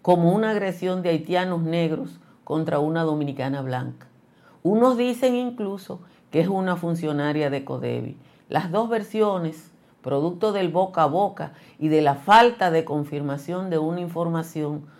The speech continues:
son falsas, pero se hicieron tendencia ayer.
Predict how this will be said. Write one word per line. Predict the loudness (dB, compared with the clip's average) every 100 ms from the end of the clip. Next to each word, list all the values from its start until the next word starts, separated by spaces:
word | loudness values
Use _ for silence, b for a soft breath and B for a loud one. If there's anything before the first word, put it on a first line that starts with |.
| B _
son | 0 0
falsas, | 2 0 0 -6 -12 -14 b b -8
pero | -6
se | -4 -4
hicieron | -4 -2 -2 -4 -6
tendencia | -4 -2 -4 -6 -8 -10 -10
ayer. | -8 -6 -6 -8 -12